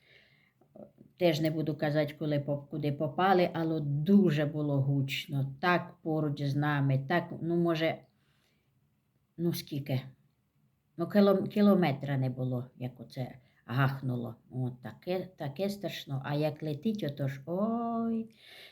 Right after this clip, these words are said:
летить та так низько, та так низько. Боже, Боже, як же це жахливо, як же це жахітно.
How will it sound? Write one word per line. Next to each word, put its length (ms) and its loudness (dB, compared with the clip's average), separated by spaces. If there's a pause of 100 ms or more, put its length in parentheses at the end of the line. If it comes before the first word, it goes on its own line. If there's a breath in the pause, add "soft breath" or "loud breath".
(100)
летить 500 2
та 100 2
так 360 2
низько, 560 2
та 180 -4
так 360 -6
низько. 840 0
Боже, 500 2
Боже, 580 -4
як 380 -2
же 140 -6
це 320 -8 (760 soft breath)
жахливо, 880 6
як 320 4
же 160 0
це 460 0 (580)
жахітно. 1000 0